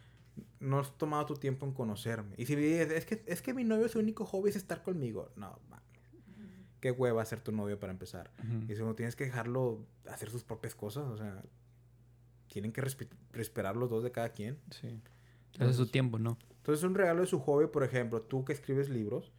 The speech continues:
Speaker 2: Ujú.
Speaker 1: libros o algo de escritura, ¿sabes qué? Siento que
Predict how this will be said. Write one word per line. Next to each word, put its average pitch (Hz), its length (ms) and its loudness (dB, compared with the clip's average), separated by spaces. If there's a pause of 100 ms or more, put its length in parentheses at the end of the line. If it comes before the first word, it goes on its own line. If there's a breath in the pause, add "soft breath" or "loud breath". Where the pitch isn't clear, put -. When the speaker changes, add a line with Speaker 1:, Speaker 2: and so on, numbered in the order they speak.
Speaker 2:
Ujú. 107 300 -2 (840)
Speaker 1:
libros 113 460 0
o 131 40 0
algo 113 180 0
de 120 40 2
escritura, 110 500 -6
¿sabes 180 280 -2
qué? 185 140 4
Siento 180 340 -4
que 143 320 0